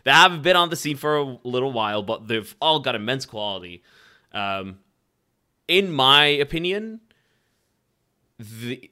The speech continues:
I would particularly keep an eye on Stefan Eustáquio, their kind of defensive midfielder. He's, uh, he's in Porto now.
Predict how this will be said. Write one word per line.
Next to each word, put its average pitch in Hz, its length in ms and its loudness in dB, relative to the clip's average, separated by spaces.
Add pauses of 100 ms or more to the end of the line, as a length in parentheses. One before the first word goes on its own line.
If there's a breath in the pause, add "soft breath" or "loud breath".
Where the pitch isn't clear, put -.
I 131 240 6
would 127 320 -2
particularly 165 600 -4
keep 131 240 -6
an 120 60 -2
eye 127 280 0
on 110 400 -4
Stefan 151 420 -4
Eustáquio, 160 600 -6 (280)
their 113 180 -2
kind 120 180 -6
of 104 80 -14
defensive 113 360 -10
midfielder. 117 420 -8
He's, 101 400 -12
uh, 95 320 -10 (140)
he's 107 220 -18
in 92 120 -18 (140)
Porto 143 520 -10
now. 95 380 -14